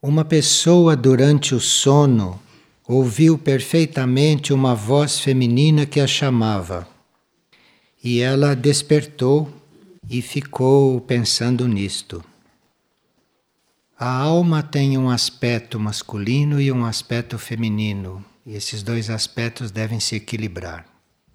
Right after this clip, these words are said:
Então, o aspecto feminino da alma está lançando um apelo para que se dê atenção a este aspecto. É um lado feminino da pessoa que está buscando se manifestar.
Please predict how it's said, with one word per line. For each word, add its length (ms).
Então, 300
o 80
aspecto 520
feminino 560
da 160
alma 540
está 220
lançando 500
um 80
apelo 680
para 160
que 600
se 280
dê 240
atenção 800
a 80
este 240
aspecto. 720
É 140
um 140
lado 320
feminino 880
da 80
pessoa 760
que 100
está 240
buscando 640
se 160
manifestar. 840